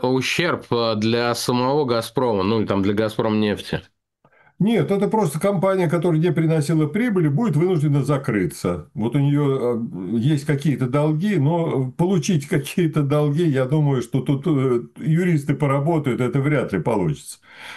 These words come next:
Speaker 1: А, э, поговорили, э, значит, о "Газпроме", упомянули "Лукойл", э, <laughs> теперь "Роснефть".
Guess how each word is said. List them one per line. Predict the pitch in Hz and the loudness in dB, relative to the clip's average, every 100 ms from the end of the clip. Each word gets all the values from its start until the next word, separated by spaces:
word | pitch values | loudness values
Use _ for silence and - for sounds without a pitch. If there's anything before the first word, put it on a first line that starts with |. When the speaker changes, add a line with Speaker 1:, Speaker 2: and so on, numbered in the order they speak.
| - _ - - - - - | -20 _ -16 -12 -8 -10 -2
Speaker 1:
А, | 135 135 143 147 135 | 0 0 0 0 0
э, | |
поговорили, | 120 151 165 185 214 185 151 135 123 | -2 0 2 2 0 0 2 2 0
э, | 110 123 123 | 0 0 0
значит, | 123 131 123 - - | 0 0 -2 -4 -2
о | 127 117 | 0 2
"Газпроме", | 113 127 - 180 226 196 160 147 | 0 -2 -2 0 2 2 2 0
упомянули | 143 127 123 143 147 143 127 | 0 -2 0 0 2 2 2
"Лукойл", | 120 120 - 190 202 165 139 127 | 2 0 0 0 0 0 0 0
э, | 113 | -2
<laughs> | |
теперь | - 113 - 165 156 | -4 -6 -2 -2 0
"Роснефть". | 143 131 160 170 156 160 120 95 - | 0 0 0 0 0 2 0 -2 -10